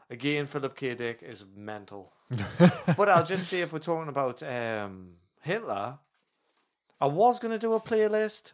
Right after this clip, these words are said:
Speaker 1: but I couldn't quite make thirteen tracks.
Speaker 2: Ah.
Speaker 1: And I've just gotta say, an anal cunt track.
Speaker 2: Yeah.
Speaker 1: I went back in time and voted for Hitler.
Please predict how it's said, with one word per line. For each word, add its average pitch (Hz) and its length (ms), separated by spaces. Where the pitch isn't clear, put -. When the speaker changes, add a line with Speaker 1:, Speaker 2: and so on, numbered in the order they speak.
Speaker 1:
but 143 80
I 143 40
couldn't 175 360
quite 175 240
make 160 240
thirteen 160 600
tracks. 165 460
Speaker 2:
Ah. 123 380
Speaker 1:
And 139 180
I've 135 120
just 160 200
gotta 151 180
say, 131 360
an 131 140
anal 147 320
cunt 156 320
track. 156 440
Speaker 2:
Yeah. 117 260
Speaker 1:
I 156 160
went 175 200
back 180 240
in 180 80
time 180 260
and 185 120
voted 175 320
for 180 140
Hitler. 190 400